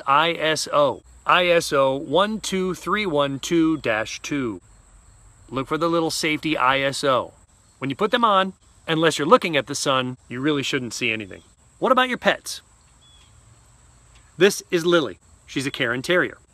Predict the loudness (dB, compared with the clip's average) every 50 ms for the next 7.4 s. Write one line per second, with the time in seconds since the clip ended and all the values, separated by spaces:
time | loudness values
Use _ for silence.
0 | _ _ _ _ _ _ -2 -2 0 0 0 2 4 4 4 4 2 0 -2 -4
1 | -6 -4 -4 -4 -4 -4 -2 -2 -2 -2 -2 0 0 0 0 0 0 0 0 0
2 | 0 0 -2 -2 -2 -2 -2 -2 -2 -4 -4 -2 -2 -2 -2 -2 -6 -10 -8 -10
3 | -10 -10 -10 -12 -16 -12 _ -2 -2 -2 -2 -2 -2 0 0 0 0 -2 -4 -6
4 | -6 -4 -6 -4 0 0 0 0 -2 -4 0 2 2 4 4 2 0 -2 -4 -4
5 | -4 -2 -2 -2 -2 -2 0 0 0 0 -2 -4 -6 -4 -2 -2 -2 0 -2 -4
6 | -4 -6 -8 -8 -4 -4 -2 -2 -2 -4 -6 -10 -18 -14 -6 -2 -2 -2 -2 -2
7 | -6 -8 -8 -8 -8 -10 -10 -12